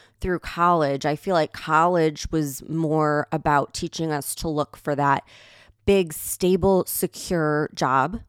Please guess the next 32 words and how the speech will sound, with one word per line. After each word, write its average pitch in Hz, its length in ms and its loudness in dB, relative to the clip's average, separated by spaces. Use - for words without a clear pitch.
with 165 160 2
a 160 40 0
big 143 240 -2
company 262 540 -2
that 156 140 -6
has 156 160 -8
a 135 40 -8
four 143 280 -4
oh 139 40 -2
one 196 220 -4
k 190 340 -2
and 165 160 -4
benefits. 135 500 -4
And 160 80 -4
I'm 151 80 -2
sure 156 280 -4
that 175 120 -4
you've 156 140 -8
heard 147 220 -6
the 139 80 -8
same 139 280 -8
thing, 214 240 -6
because 139 280 -10
this 139 180 -10
is 160 80 -10
something 151 460 -6
that 135 260 -2
our 247 160 2
society 180 540 0
has 175 160 -4
been 156 160 -2
pushing, 143 720 -4